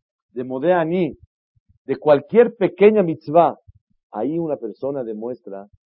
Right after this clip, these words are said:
lo que significa la emuná grande de un yehudí. Hay una orden de Akadosh Baruj Hu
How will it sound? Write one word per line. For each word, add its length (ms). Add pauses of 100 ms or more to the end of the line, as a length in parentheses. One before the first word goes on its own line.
(160)
lo 140
que 100
significa 580
la 140
emuná 380
grande 520
de 160
un 160
yehudí. 300 (1700)
Hay 380 (3000)
una 240
orden 520 (180)
de 80
Akadosh 320
Baruj 240
Hu 220